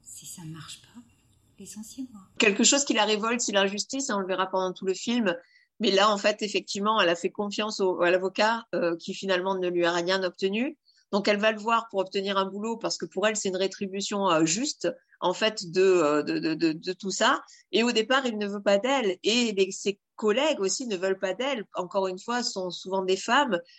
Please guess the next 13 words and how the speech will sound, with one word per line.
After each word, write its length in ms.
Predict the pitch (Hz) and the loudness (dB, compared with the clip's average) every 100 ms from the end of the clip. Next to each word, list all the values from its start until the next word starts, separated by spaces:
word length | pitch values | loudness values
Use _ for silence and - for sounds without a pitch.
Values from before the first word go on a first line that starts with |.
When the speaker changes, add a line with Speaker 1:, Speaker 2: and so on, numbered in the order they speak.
| _ | _
Speaker 2:
Il 40 | 185 | 2
y 20 | |
a 60 | 170 | 4
vraiment 340 | 190 202 285 | 4 2 0
ce 160 | - 226 | 0 -2
regard 540 | 190 208 202 226 233 | 0 2 2 2 0
sur 240 | - 196 | -6 -6
ce 80 | - - | -8 0
qu'elle 280 | 233 202 | 0 0
dégage, 600 | 175 190 190 277 269 190 - _ _ | 2 4 4 2 0 -2 -8 _ _
sa 180 | - 175 | -4 0
propre 280 | 196 196 | 0 0
image 460 | 196 196 233 277 233 | 0 0 0 -2 -4